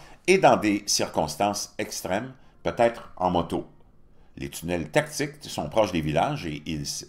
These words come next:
ils permettent aux terroristes de combattre depuis le sous-sol, de tirer depuis le puits des tunnels et de revenir à l'intérieur et de réarmer, et se réarmer de, euh, les magasins d'armes et ensuite, naturellement, se reposer et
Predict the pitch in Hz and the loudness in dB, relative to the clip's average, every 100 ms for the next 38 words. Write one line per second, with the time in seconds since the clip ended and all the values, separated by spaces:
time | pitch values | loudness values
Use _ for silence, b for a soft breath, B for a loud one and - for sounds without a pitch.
0 | - 147 - 113 92 131 80 73 139 87 | -16 -12 0 0 0 -4 -4 -4 -2 0
1 | 107 - 73 69 - 123 85 127 151 - | -2 -6 -10 -10 -2 -2 2 0 -2 -16
2 | b b b b - 131 104 - 160 - | b b b b -2 -2 0 2 2 8
3 | 135 185 - - - - 143 - 147 147 | 8 8 0 -14 -16 -12 -4 0 2 2
4 | 190 127 110 110 76 73 - 143 175 143 | 2 0 -2 0 0 -2 -6 -6 -2 -4
5 | - 92 90 151 147 B B B - 87 | -4 -4 -2 -2 -4 B B B -4 4
6 | 98 104 120 143 104 92 95 78 95 127 | 6 6 6 6 6 4 2 2 4 4
7 | 98 73 80 - - 151 104 80 76 73 | 2 0 0 0 -2 2 2 0 -8 -8
8 | 73 85 82 113 73 73 85 113 B B | -4 -4 0 2 2 0 -6 -6 B B
9 | B B B - - - - 85 - - | B B B -20 -20 -12 -4 -4 -4 -10
10 | 71 67 65 78 85 82 73 85 76 85 | -6 -6 -4 0 2 2 2 0 2 4
11 | 123 127 - - 170 104 - - - 69 | 2 -2 -10 -10 0 0 -2 -8 -6 -6
12 | - 98 196 - 73 67 71 65 95 - | -4 -8 -8 -14 -14 -12 -10 -4 -4 -4
13 | - b b b - 90 123 120 82 73 | -12 b b b -4 2 2 2 -2 0
14 | 113 117 131 147 | -2 -2 0 0